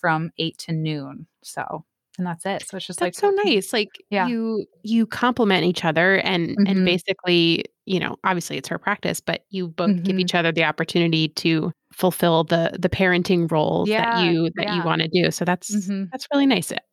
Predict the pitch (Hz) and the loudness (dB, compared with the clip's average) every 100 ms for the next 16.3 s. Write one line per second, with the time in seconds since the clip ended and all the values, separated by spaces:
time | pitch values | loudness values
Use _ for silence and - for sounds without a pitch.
0 | _ 208 202 - 208 190 170 - - 196 | _ 0 2 0 -6 -6 -8 -8 0 2
1 | 190 185 175 185 175 160 - 180 - 160 | 4 2 2 2 2 0 0 -2 0 0
2 | 156 - 180 - 151 - - - 165 165 | 0 -4 -4 -4 -4 -4 -6 -4 -2 -2
3 | - - 175 170 185 185 180 175 _ _ | -2 -2 0 -2 -2 -4 -8 -12 _ _
4 | _ 180 165 175 170 170 160 160 175 - | _ -2 -2 0 -2 -2 -2 -2 -4 -8
5 | _ _ - _ _ - 196 165 170 185 | _ _ -20 _ _ -4 -2 -2 0 0
6 | 170 175 165 165 175 - 185 175 175 170 | 2 2 0 0 -2 -2 -2 0 2 2
7 | 165 165 185 190 - - 196 196 202 175 | 4 4 4 2 -2 -8 0 2 2 2
8 | 269 285 277 294 262 277 277 294 220 220 | 2 2 0 -2 2 4 4 4 2 0
9 | 233 339 339 214 247 240 233 214 180 175 | 0 -2 -2 0 2 4 6 4 0 -2
10 | 214 220 233 294 226 185 - - 220 208 | 0 2 2 0 -4 -8 -8 -2 2 2
11 | 190 180 - 190 180 196 185 185 - 208 | 2 -2 0 0 2 0 0 -2 -4 -2
12 | 185 175 175 170 175 180 165 196 180 185 | 0 -2 -2 -2 -4 -4 -4 -4 -2 -2
13 | 170 170 165 190 - 180 175 175 208 226 | 0 0 0 -2 -4 -4 -2 2 2 2
14 | 185 170 165 180 165 170 180 180 - 175 | 0 0 0 0 -2 0 0 0 0 0
15 | 170 180 175 185 175 170 170 - 147 - | 2 0 2 2 2 0 -2 -2 -2 0
16 | 220 254 | 2 2